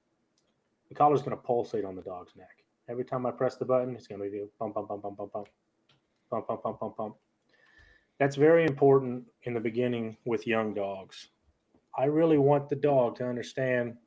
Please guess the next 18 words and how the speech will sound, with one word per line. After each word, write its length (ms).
when 380
I'm 140
trying 200
to 60
communicate 600
with 160
him 160
through 160
the 60
collar. 380
Um, 400
and 280
Nick, 500
in 80
a 60
lot 180
of 100
instances, 640